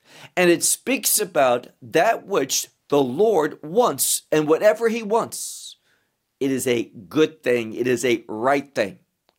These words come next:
And what is it that is being emphasized first and foremost? Well, let's look carefully. It says, "Ratzita Hashem artzecha." You, O Lord, have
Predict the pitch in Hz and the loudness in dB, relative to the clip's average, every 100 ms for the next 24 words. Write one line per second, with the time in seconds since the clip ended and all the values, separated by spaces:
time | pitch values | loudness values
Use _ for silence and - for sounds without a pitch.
0 | _ _ - - - 160 139 - 123 208 | _ _ -20 -8 -2 -2 -2 -8 0 0
1 | 247 233 233 - 170 160 - 185 175 - | 0 -2 -4 0 -2 -2 -2 -2 -2 -2
2 | 185 185 190 - 175 175 175 - - 185 | -6 -4 -2 0 0 0 -4 -8 -6 -4
3 | 180 170 143 170 175 180 190 151 143 - | -2 -4 -6 -2 -2 -2 -4 0 0 0
4 | - 160 175 180 196 - 147 131 120 123 | 0 0 0 -2 -4 -2 -4 -4 -8 -8
5 | 135 - _ _ _ - 127 - 151 131 | -10 -14 _ _ _ -6 -4 -2 0 0
6 | 120 - _ _ _ 123 131 - - - | -2 -6 _ _ _ 0 0 2 0 0
7 | 262 247 - 139 131 - 175 233 - 233 | -2 -6 -2 0 0 -4 -4 0 0 0
8 | 190 101 95 _ _ _ _ _ _ - | -2 -6 -12 _ _ _ _ _ _ -2
9 | 120 117 - 110 117 104 90 - _ _ | -2 -2 -8 -8 -6 -10 -10 -16 _ _
10 | _ _ _ _ _ _ _ _ _ _ | _ _ _ _ _ _ _ _ _ _
11 | - 123 165 247 165 123 120 - - 139 | -14 -8 -4 2 2 2 -4 -8 0 2
12 | 151 175 208 117 98 - _ _ _ _ | 2 0 -2 -2 -6 -12 _ _ _ _
13 | - 160 156 151 | -6 0 0 0